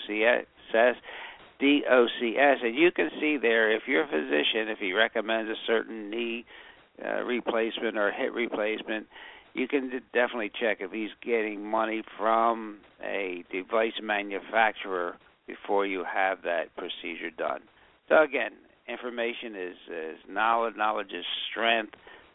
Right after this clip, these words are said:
So know, know, uh, where to look. And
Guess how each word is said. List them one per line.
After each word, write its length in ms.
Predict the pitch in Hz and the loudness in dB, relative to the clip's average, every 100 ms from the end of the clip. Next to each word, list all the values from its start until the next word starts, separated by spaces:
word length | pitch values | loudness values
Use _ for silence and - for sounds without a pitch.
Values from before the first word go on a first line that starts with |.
| _ _ | _ _
So 120 | - 104 | -2 0
know, 400 | 110 120 123 110 | 4 6 8 6
know, 500 | 104 117 120 110 98 | 2 4 4 2 0
uh, 460 | 95 85 82 76 - _ _ _ | 2 2 -2 -6 -14 _ _ _
where 240 | 101 120 | 2 4
to 100 | 107 | 4
look. 280 | 113 113 92 - - _ - | 6 6 6 2 -20 _ -8
And 360 | 107 107 107 | -2 0 0